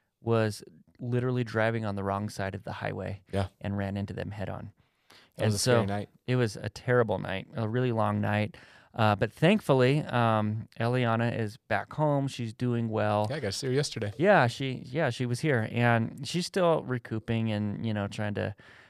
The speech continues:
Speaker 1: figure, they're trying to figure out all the aftermath of all that stuff. It, we've, we've learned how terrible insurance is and how they do everything, like, literally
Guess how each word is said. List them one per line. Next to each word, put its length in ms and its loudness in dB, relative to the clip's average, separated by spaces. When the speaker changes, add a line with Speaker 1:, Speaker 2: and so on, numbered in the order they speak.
Speaker 1:
figure, 360 0
they're 160 -4
trying 240 -4
to 40 -8
figure 160 -4
out 80 -4
all 120 -4
the 120 -6
aftermath 520 -6
of 80 -6
all 160 -4
that 180 -6
stuff. 300 -6
It, 160 -4
we've, 200 4
we've 300 4
learned 580 4
how 340 0
terrible 420 -2
insurance 580 -4
is 360 -6
and 160 0
how 180 2
they 140 0
do 140 0
everything, 440 -2
like, 240 0
literally 580 4